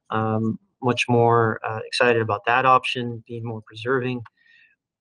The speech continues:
Uh, this is, uh, the preoperative plan. Uh, once again, we can see that we're performing the surgery ahead of time, placing the implant, um,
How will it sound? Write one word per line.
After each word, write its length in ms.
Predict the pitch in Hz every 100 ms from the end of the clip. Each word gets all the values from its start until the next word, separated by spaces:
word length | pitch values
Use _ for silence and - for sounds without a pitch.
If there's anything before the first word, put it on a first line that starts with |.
| - -
Uh, 240 | 117 113 110
this 240 | 123 120
is, 320 | 120 117 107 113
uh, 320 | 117 113 113
the 80 | - -
preoperative 400 | 120 - - -
plan. 580 | 135 139 135 131 131 131 _ _ 113
Uh, 260 | 110 113 120
once 200 | 127 -
again, 220 | 123 123
we 100 | 117
can 140 | 113 110
see 400 | - 131 127 113 _ _ _ _ -
that 140 | 113
we're 240 | 110 113 117 - _ _ _ _ _ -
performing 500 | 113 - 135 143 127
the 80 |
surgery 480 | 113 139 131 117 120
ahead 160 | 120 139
of 80 | 139
time, 480 | 131 127 127 123 - _
placing 380 | 127 127 - 123
the 200 | 117 139
implant, 600 | 143 135 131 127 123 127 _ -
um, 540 | 120 113 113 113 113